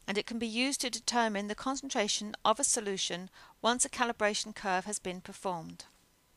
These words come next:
The procedure is based on the amount of light absorbed as it passes through a sample. Spectroscopy uses monochromatic light.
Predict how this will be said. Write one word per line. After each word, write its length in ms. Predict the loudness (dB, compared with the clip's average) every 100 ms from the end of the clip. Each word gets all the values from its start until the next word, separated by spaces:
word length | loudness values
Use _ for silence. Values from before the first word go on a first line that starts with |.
| _ _ _ _ _ _ _ _ _ _ -20 -20 -20 -20 _
The 80 | -14
procedure 540 | 0 4 6 6 4 4
is 100 | 2
based 380 | 4 2 2 -4
on 80 | -4
the 80 |
amount 300 | -2 -2 -2
of 120 | -4 0
light 360 | 2 0 -6
absorbed 480 | -10 -2 0 0 -2 -4
as 160 | -4
it 80 | -4
passes 400 | -2 -2 -2 -6
through 260 | -6 -4 -4
a 80 | -2
sample. 560 | -2 -2 -4 -8 -16 -18 _ _ _ _ _ _ _ _ _ _ _
Spectroscopy 880 | -10 -2 -2 -2 -4 -4 -4 -4 -4
uses 360 | -2 -2 0 0
monochromatic 800 | 0 -2 -4 -6 -8 -6 -8 -4
light. 500 | -4 -4 -10 -14